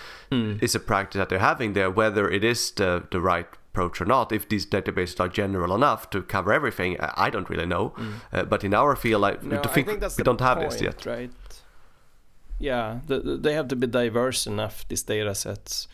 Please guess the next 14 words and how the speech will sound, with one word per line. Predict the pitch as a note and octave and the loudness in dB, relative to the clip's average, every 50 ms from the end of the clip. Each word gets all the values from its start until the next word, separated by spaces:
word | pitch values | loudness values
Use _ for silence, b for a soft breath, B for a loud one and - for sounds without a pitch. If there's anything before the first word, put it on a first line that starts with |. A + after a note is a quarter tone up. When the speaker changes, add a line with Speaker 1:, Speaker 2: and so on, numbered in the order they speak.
| B B B B | B B B B
Speaker 1:
'Cause, | B C#3 B2 - | B -4 -2 0
I | - D3+ | 0 0
mean, | D3+ D3+ C#3+ C#3 B2+ A#2 - - - - | 2 0 0 0 -2 -4 -6 -8 -12 -10
w-, | - - - - | -6 -6 -4 -4
w-, | - - D3 C#3+ - | -2 -2 -2 -2 -2
w-, | - C#3+ D3 C#3+ - - | -2 0 0 -2 -2 0
we, | C#3+ C#3+ C#3+ C#3 C3 B2 - | 0 0 0 0 0 -2 -4
one | - - - - - - - - - - D#3 D#3 D3+ | -4 -6 -8 -10 -10 -10 -10 -8 -4 -2 0 0 0
thing | C#3 D#3+ C#3 C3+ | 0 0 0 0
that | B2+ A#2+ | 0 0
we | A#2 A2 | 0 0
teach | A2 - C3 B2+ B2 - | 0 0 -2 -2 -2 -4
is | G#2+ - - | -4 -2 -2
never, | C3 C3 B2 A#2+ G#2+ | -2 0 0 0 -2